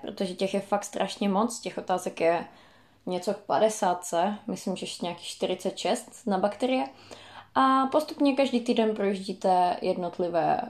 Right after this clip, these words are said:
bakterie, respektive skupiny, například z těch známých takové streptokoky, stafylokoky, a gram různé negativní bakterie, pseudomonády a tedy a tedy. A každý týden se stihne z těch zkouškových otázek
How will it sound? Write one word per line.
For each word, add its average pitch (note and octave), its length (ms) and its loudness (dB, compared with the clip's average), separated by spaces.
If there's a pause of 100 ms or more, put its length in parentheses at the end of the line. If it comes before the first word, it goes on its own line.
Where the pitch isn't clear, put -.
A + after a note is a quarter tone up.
bakterie, A#3+ 480 2
respektive F#3 480 -4
skupiny, F#3+ 760 0
například - 600 -2
z - 120 -10
těch F3+ 180 0
známých F3+ 460 0
takové - 280 -4
streptokoky, G#3+ 960 0
stafylokoky, G#3 1080 0 (500)
a E3+ 340 4
gram F3+ 440 -2
různé E3 380 -2
negativní G3 560 2
bakterie, E3+ 640 2
pseudomonády F3+ 880 0
a G3 80 2
tedy F#3+ 240 0
a F3 120 2
tedy. E3+ 300 0 (560)
A G3 420 2
každý G#3+ 320 0
týden G3 320 2
se G3 100 -10
stihne F#3 440 -2
z - 120 -8
těch - 200 -8
zkouškových F3 540 -2
otázek E3+ 600 0